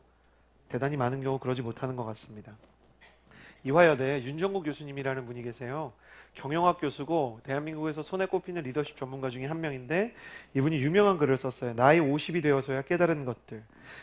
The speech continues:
그 강의에서 이렇게 이야기하는데 기억해 주시겠어요? 저를 따라해 봅시다. "영양가만 따져서 만든 인맥은, 영양가만 따져서 만든 인맥은 정말 영양가가 없다." 정말로 뛰어난 사람들은요,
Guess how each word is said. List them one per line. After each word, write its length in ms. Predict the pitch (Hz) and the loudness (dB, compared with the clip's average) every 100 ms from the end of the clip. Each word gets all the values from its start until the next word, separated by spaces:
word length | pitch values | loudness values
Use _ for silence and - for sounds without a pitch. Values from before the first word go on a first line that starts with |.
| - | 0
그 140 | 165 | 2
강의에서 800 | - 135 170 175 151 190 185 117 | 4 2 4 4 2 2 2 2
이렇게 340 | 127 151 - 165 | 0 -2 2 2
이야기하는데 800 | 123 139 135 135 127 123 151 131 | 6 6 6 2 -2 -4 -4 -4
기억해 320 | - 131 135 | -4 -4 -6
주시겠어요? 500 | 117 - 123 - 131 | -8 -10 -10 -6 -6
저를 220 | - 143 | 0 4
따라해 260 | 143 208 202 | 8 10 8
봅시다. 380 | 139 - 123 113 | 6 0 -2 4
"영양가만 640 | 147 190 196 185 180 170 | 6 8 8 8 10 10
따져서 400 | 170 165 156 156 | 8 8 6 6
만든 320 | 131 131 135 | 4 4 2
인맥은, 560 | 127 123 123 117 131 107 - - - - _ | 0 2 4 6 6 4 -14 -20 -20 -20 _
영양가만 600 | 123 143 151 156 151 147 | 2 4 8 8 8 6
따져서 420 | 147 143 143 143 | 6 4 4 0
만든 380 | 131 120 117 120 | -2 -2 -4 -8
인맥은 580 | 117 110 110 107 120 170 - - - _ _ _ - | -8 -10 -10 -10 -10 -10 -14 -20 -20 _ _ _ -8
정말 360 | 143 147 156 | 0 6 8
영양가가 500 | 131 131 135 135 123 | 8 4 2 2 2
없다." 440 | 120 107 - 113 110 _ _ _ _ _ - - - - - - - - - - _ - - - - - - _ _ _ | 2 0 -8 -10 -10 _ _ _ _ _ -20 -20 -20 -20 -20 -20 -20 -20 -20 -20 _ -20 -20 -20 -20 -20 -20 _ _ _
정말로 800 | - - 147 196 220 226 220 220 | -18 -6 -2 6 10 12 12 8
뛰어난 500 | 226 254 262 247 233 | 6 4 6 6 4
사람들은요, 720 | 208 208 180 139 135 127 151 | 6 6 6 2 -4 -4 -6